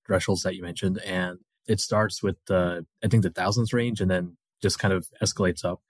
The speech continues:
And fifty million seems to have been the, the uppermost that they had. So it's fifty million plus.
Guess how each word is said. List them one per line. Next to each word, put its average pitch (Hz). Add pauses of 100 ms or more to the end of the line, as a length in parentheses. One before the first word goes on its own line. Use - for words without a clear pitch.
And 92
fifty 107
million 98
seems -
to 107
have 90
been 95
the, 90 (280)
the 98
uppermost 98
that 92
they 90
had. 85
So 98
it's 90
fifty -
million 92
plus. 87